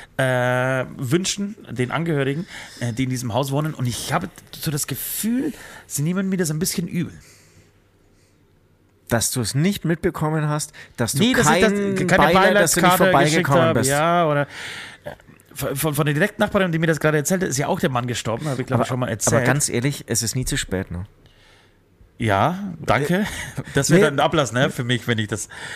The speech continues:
Speaker 1: wenn
Speaker 2: Nein,
Speaker 1: ich, wenn
Speaker 2: nee,
Speaker 1: wir
Speaker 2: nee,
Speaker 1: das
Speaker 2: nee,
Speaker 1: verteilen
Speaker 2: nee,
Speaker 1: würden.
Speaker 2: das sollst du so oder so
Speaker 1: Nein,
Speaker 2: machen.
Speaker 1: ich glaube, eine Sch-, nee, was, was, was soll ich sagen? Ich habe das nicht mitgekriegt. Soll ich jetzt hingehen und sagen, „Ey,
Speaker 2: Ja.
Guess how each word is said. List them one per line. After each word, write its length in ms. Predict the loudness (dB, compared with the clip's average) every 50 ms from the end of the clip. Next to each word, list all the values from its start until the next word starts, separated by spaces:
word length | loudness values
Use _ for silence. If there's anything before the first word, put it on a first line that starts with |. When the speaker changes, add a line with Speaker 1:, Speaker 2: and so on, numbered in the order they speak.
| -10 0
Speaker 1:
wenn 100 | 2 4
Speaker 2:
Nein, 220 | 6 6 6 4 4
Speaker 1:
ich, 40 | 2
wenn 80 | 2 4
Speaker 2:
nee, 60 | 4
Speaker 1:
wir 60 | 2 2
Speaker 2:
nee, 120 | 2 2
Speaker 1:
das 80 | 2 2
Speaker 2:
nee, 60 | 2
Speaker 1:
verteilen 320 | 2 2 2 2 2 0
Speaker 2:
nee, 80 | 0 0
Speaker 1:
würden. 80 | 0 0
Speaker 2:
das 160 | 0 -2 -2
sollst 240 | -2 -2 -2 -2 -4
du 60 | -4
so 140 | -2 -2 0
oder 140 | 0 -2 -2
so 100 | -2 0
Speaker 1:
Nein, 120 | 2 2 4 4 2
Speaker 2:
machen. 100 | 2 0
Speaker 1:
ich 120 | -2 -2
glaube, 200 | -2 0 0 0
eine 120 | 0 -2 -2
Sch-, 140 | -4 -6 -6 -6
nee, 240 | -4 -4 -2 -2 -2 -4
was, 200 | -4 -4 -4 -4
was, 180 | -6 -4 -4
was 100 | -4 -2
soll 100 | -2 -2 -2
ich 80 | -2
sagen? 200 | -2 -2 -2 -2
Ich 60 | -4
habe 80 | -4 -4
das 120 | -4 -4
nicht 120 | -4 -4 -6
mitgekriegt. 340 | -6 -4 -4 -6 -6 -6 -6
Soll 180 | -4 -2 -2
ich 60 | -2
jetzt 120 | -2 -2 -2
hingehen 200 | -2 0 0 0
und 60 | 0
sagen, 120 | 0 0
„Ey, 140 | 0 0 0
Speaker 2:
Ja. 220 | 2 2 0 -2